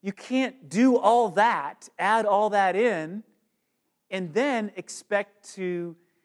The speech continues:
have that moment of stillness where you, where you know God. So I love, I, we're, you're gonna hear more about this because the Upshaws have decided,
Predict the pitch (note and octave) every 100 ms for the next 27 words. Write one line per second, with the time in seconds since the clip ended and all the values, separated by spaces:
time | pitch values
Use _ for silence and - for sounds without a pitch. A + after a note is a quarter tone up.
0 | _ _ - F3+ F#3+ E3 E3+ D#3+ E3 E3
1 | D#3 C#3 - - G3+ D#3+ C3+ - D#3 C3+
2 | C3+ C3+ C#3 C3 B2+ B2+ A#2+ G2+ - _
3 | _ _ _ _ _ _ _ _ _ _
4 | _ _ _ _ - G3+ F3+ - _ _
5 | - D#3+ G3 F#3+ E3 E3 F3+ G3+ F3 G3
6 | A#3 G3+ F3+ F3+ E3+ D3 C#3 - C#3+ D#3
7 | C3 D3 F3 - F3 C#3+ C3 C#3+ B2 C3
8 | D3 C3+ C3